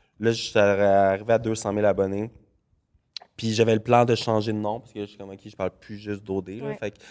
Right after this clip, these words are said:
Speaker 1: j'ai fait comme le changement de branding, j'ai appelé ça Q C Scoop. Puis c'est au début de l'été, dans le fond, que j'ai contacté, euh, les gars de Prends un break, puis j'ai fait, « OK, euh,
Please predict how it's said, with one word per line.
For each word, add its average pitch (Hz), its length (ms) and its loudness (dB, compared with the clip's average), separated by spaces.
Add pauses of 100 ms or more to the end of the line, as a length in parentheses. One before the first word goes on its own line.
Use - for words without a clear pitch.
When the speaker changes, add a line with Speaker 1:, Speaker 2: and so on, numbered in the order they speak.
(240)
Speaker 1:
j'ai 107 120 -12
fait 131 160 -4
comme 127 120 0
le 113 80 4
changement 113 360 -2
de 117 60 -6
branding, 107 500 -4
j'ai 104 100 -8
appelé 95 200 -10
ça 101 180 -12
Q - 120 -20
C 95 160 -18
Scoop. 123 380 -10 (520)
Puis 110 920 -6 (280)
c'est - 500 -8
au 104 120 -2
début 110 300 -4
de 117 60 -8
l'été, 117 480 -4
dans 110 80 -2
le 101 60 -6
fond, 110 140 -8
que 110 100 -6
j'ai 101 100 -14
contacté, 101 720 -6
euh, 98 60 0
les 98 120 -4
gars 101 120 -2
de - 40 -12
Prends 101 160 -10
un 101 100 -2
break, 98 300 -6
puis 107 100 -20
j'ai 101 100 -20
fait, « 95 180 -12
OK, 95 220 -10
euh, 98 340 -6